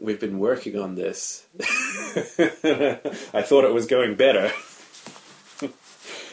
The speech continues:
Um, perhaps here is where it truly started to break down.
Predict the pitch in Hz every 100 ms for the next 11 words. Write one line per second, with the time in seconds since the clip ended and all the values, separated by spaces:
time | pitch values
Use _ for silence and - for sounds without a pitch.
0 | - - _ - - _ _ - 135 135
1 | 135 - _ _ _ _ _ _ - -
2 | - 123 120 - - 123 123 110 117 117
3 | 117 - 131 131 127 131 139 - 135 127
4 | 127 131